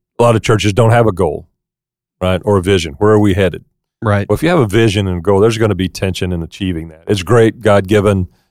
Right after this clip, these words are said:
Speaker 1: we all believe in it, but even that, where's our money going to go? Okay, so we give, say our church gives fifteen percent to missions. Is that all we're gonna do? Are we
Speaker 2: Right.
Speaker 1: gonna strive to get to twenty percent? You know, our
Speaker 2: Mm-hmm.
Speaker 1: goal is to be to fifty percent, like the church you were talking about. So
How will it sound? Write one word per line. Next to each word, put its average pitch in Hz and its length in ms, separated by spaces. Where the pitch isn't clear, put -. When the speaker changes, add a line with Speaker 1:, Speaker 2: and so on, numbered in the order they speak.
Speaker 1:
we 101 80
all 107 140
believe 110 380
in 90 140
it, 87 160
but 104 100
even 107 260
that, 101 280
where's 120 240
our 107 120
money 98 220
going 90 220
to 95 80
go? 80 300
Okay, 107 100
so 110 260
we 131 180
give, 117 420
say 107 220
our 104 140
church 101 300
gives 98 200
fifteen 104 360
percent 101 560
to 95 260
missions. - 480
Is - 80
that 90 120
all 95 140
we're 101 120
gonna 104 140
do? 117 260
Are - 80
we 98 60
Speaker 2:
Right. 95 60
Speaker 1:
gonna 101 120
strive 104 260
to 104 40
get 107 140
to 113 80
twenty 123 260
percent? - 340
You - 80
know, 90 60
our 98 80
Speaker 2:
Mm-hmm. - 80
Speaker 1:
goal 107 180
is 104 60
to 107 120
be 113 140
to 117 100
fifty - 340
percent, - 360
like - 100
the 104 60
church 90 140
you 113 60
were 98 40
talking 85 220
about. 80 200
So 101 280